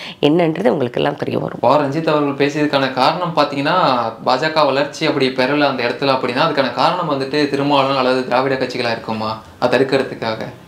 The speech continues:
Speaker 1: திருமாவளவன் திராவிட கட்சிகள் எல்லாம் வந்து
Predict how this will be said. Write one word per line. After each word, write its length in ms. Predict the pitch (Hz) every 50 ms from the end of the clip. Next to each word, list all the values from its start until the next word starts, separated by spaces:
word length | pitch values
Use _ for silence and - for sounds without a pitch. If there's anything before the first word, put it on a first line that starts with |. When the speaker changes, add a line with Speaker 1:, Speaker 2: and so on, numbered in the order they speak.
| - - - - - - - - - - - - - - - - - - - - - - - - - -
Speaker 1:
திருமாவளவன் 720 | - 240 240 262 302 320 311 302 294 294 285 311 302 285
திராவிட 360 | 226 233 220 214 220 247 262
கட்சிகள் 380 | 254 247 233 - - 220 240 233
எல்லாம் 260 | 233 226 233 240 233
வந்து 460 | 220 220 220 220 240 247 240 226 220